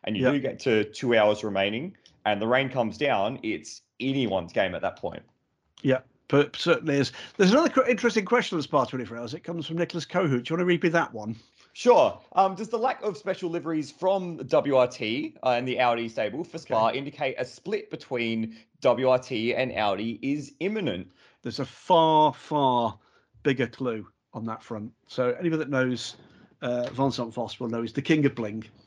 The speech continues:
Speaker 2: Um, and, uh, Vincent always wears four rings. And
Speaker 1: Ah.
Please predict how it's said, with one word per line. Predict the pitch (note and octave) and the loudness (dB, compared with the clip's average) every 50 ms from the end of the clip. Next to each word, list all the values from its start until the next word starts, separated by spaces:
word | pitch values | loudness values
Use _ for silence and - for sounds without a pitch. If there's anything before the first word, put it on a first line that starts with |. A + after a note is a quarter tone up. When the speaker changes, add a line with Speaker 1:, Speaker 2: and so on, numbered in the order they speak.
| _ - - - - _ _ _ _ _ _ | _ -20 -20 -20 -20 _ _ _ _ _ _
Speaker 2:
Um, | - C3 B2+ B2 B2 C3 C3+ - _ _ _ - | 0 0 2 2 0 -2 -4 -8 _ _ _ -4
and, | C#3 C3+ C3 C3 C3+ C3 A2+ - - _ _ _ _ _ _ _ | -2 -2 0 0 0 -2 -4 -6 -14 _ _ _ _ _ _ _
uh, | C#3 B2+ C3 B2+ | -2 -2 -2 2
Vincent | C3+ D#3 D#3 C3+ - C3+ C#3 - | 2 2 2 2 0 -2 2 4
always | F3 E3 D#3 - C#3+ | 6 6 6 6 4
wears | C#3+ C#3+ C3+ - | 2 2 2 0
four | - C#3+ C3+ C3+ | -2 -4 -2 -2
rings. | B2+ C3 B2+ B2 A#2 A2 - - - - _ _ _ _ _ _ _ _ _ _ _ _ _ _ _ _ _ _ | -2 -2 -2 -4 -4 -6 -10 -18 -20 -20 _ _ _ _ _ _ _ _ _ _ _ _ _ _ _ _ _ _
And | C#3 C3 | -2 2
Speaker 1:
Ah. | A#2+ C#3 D#3 F3 E3+ C3 F#2+ E2+ E2 | 4 6 6 6 6 4 2 -2 -6